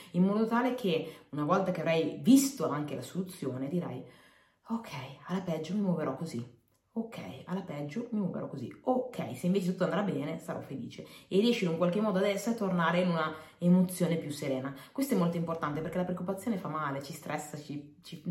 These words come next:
porta anche a, a volte po-, può portare a non sentirsi neanche in salute, ehm, e quindi è fondamentale riuscire a mollare quanto più poss-, quanto prima possibile questo sentimento e lavorare su noi stessi per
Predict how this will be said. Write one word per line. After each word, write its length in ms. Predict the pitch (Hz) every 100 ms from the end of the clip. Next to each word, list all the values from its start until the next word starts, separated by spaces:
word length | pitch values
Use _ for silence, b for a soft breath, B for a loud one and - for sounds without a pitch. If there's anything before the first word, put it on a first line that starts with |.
| 175 B B
porta 260 | 202 196
anche 200 | 180 226
a, 220 | 185 165 165
a 60 |
volte 380 | 170 208 202 165
po-, 180 | - 170
può 280 | - - 185
portare 440 | 175 190 208 196
a 80 | 165
non 140 | 175
sentirsi 420 | 180 175 175 - 170
neanche 260 | 175 185
in 60 | 165
salute, 560 | - 156 202 175 147 B B B
ehm, 400 | 151 160 - -
e 100 | -
quindi 600 | - 269 208 180 - -
è 160 | - 185 - -
fondamentale 560 | 208 208 208 214 240 233
riuscire 400 | 175 175 214 214
a 260 | 180 170 B B B -
mollare 640 | 190 208 208 175 160 165
quanto 220 | 196 180
più 100 | 170
poss-, 240 | 175 180 -
quanto 280 | 202 202 180
prima 200 | 190 175
possibile 480 | 190 - 175 175
questo 220 | 175 156 147
sentimento 600 | 151 147 143 135 135 160
e 40 |
lavorare 640 | 151 151 180 190 202 202
su 420 | - - 170 175 -
noi 100 | 143
stessi 360 | - 185 208
per 200 | 175 147